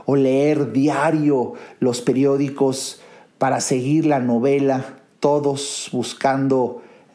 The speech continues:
que surja el día en donde el titular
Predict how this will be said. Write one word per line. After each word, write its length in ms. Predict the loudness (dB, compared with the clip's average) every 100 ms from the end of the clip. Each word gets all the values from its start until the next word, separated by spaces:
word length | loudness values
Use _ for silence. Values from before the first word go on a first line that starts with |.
| _ _ _
que 180 | -2 0
surja 540 | 0 0 2 0 0
el 140 | 2
día 220 | 2 2 2
en 140 | 0
donde 340 | 0 2 2
el 280 | 0 -2 0
titular 800 | 0 2 2 2 2 0 -4 -14